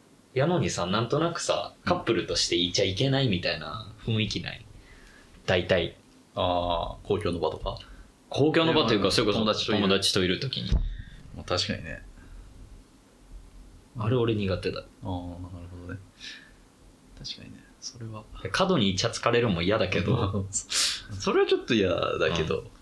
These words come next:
Speaker 2: ある程度のは別にいいかなって思う。うん。
Speaker 1: 渋い顔をする人がおるんやったらせんけどね。
Speaker 2: うん。
Speaker 1: そういう、あの、より離れよう、離れようとはするけど。
Speaker 2: うん。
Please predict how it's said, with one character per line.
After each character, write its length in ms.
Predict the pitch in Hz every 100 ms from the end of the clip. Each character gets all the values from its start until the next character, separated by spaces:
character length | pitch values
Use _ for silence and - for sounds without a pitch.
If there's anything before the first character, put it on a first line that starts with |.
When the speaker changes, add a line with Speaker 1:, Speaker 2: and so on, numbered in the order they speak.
| - -
Speaker 2:
あ 140 | 82
る 60 | 101
程 140 | 113 120
度 60 |
の 80 | 117
は 60 | 104
別 200 | 98 87
に 180 | 90 - - -
い 80 | -
い 40 |
か 140 | -
な 0 |
っ 40 | -
て 40 |
思 80 | -
う。 40 | - - - - - - - - -
う 20 |
ん。 40 | - - - - - - - - -
Speaker 1:
渋 400 | - - 160 143
い 100 | 95
顔 400 | - 95 92 90
を 80 | 95
す 180 | - 139
る 120 | 143
人 160 | 139 151
が 80 |
お 80 | 156
る 80 | 220
ん 40 |
や 100 | 143
っ 40 | 92
た 80 | -
ら 60 |
せ 160 | - 87
ん 40 |
け 100 | 87
ど 100 | -
ね。 180 | - 135 -
Speaker 2:
う 60 | 104
ん。 40 |
Speaker 1:
そ 200 | 92 87
う 20 | 85
い 80 | 78
う、 40 | -
あ 100 | -
の、 140 | - - - - - - - -
よ 180 | 98 95
り 160 | 92 -
離 300 | - 92 90
れ 60 |
よ 120 | 87
う、 20 | 85
離 240 | 85 85
れ 80 | 101
よ 80 | 98
う 60 |
と 100 | 69
は 40 | -
す 140 | -
る 80 | -
け 120 | -
ど。 100 |
Speaker 2:
う 20 |
ん。 60 | 64